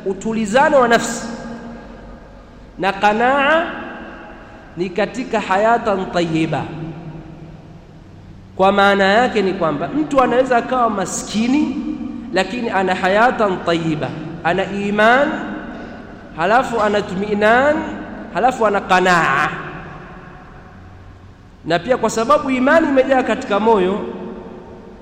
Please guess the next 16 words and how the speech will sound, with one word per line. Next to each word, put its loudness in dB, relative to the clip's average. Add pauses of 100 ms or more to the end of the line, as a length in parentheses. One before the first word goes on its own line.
ana 0
imani 0
kubwa -2
kabisa -6
katika -6
mlango -2
wa -2
al-qada -2 (160)
wal 2
qadar. -2 (2500)
Na -2
mlango 4
wa 6
al-qada 0
wal 0
qadar 2